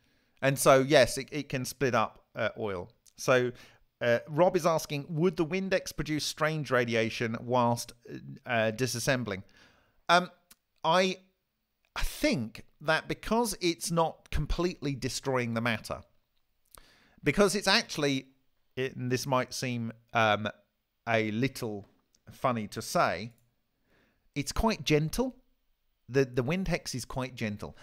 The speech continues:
This is not gentle. An ultra experiment is not gentle. Y-, y-, you know, within, uh, ninety, ninety seconds, uh,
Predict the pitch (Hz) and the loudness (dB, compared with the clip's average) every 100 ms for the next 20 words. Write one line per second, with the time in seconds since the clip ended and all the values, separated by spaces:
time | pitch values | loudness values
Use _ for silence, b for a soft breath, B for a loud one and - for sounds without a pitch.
0 | b 113 165 240 262 214 175 170 165 143 | b 2 4 4 0 0 2 2 2 2
1 | 147 139 110 - _ _ _ _ b b | 2 0 -6 -10 _ _ _ _ b b
2 | b b - 165 196 262 - 156 - - | b b 2 6 10 8 6 0 2 8
3 | 139 127 123 143 117 127 147 - 143 165 | 8 8 4 -2 -2 4 4 2 -2 -2
4 | 139 92 - _ - - - 156 175 156 | -4 -8 -12 _ -20 -18 -14 -4 4 6
5 | 143 156 170 165 160 b b b b b | 8 6 4 2 0 b b b b b
6 | _ _ _ _ - 151 143 143 143 147 | _ _ _ _ 6 8 8 6 4 6
7 | 196 226 - 151 151 - 151 156 185 214 | 6 4 0 -4 -8 -12 -4 2 4 2
8 | - 143 - 185 - 95 95 - - _ | -2 -2 0 -2 -4 -10 -10 -12 -16 _
9 | - | -18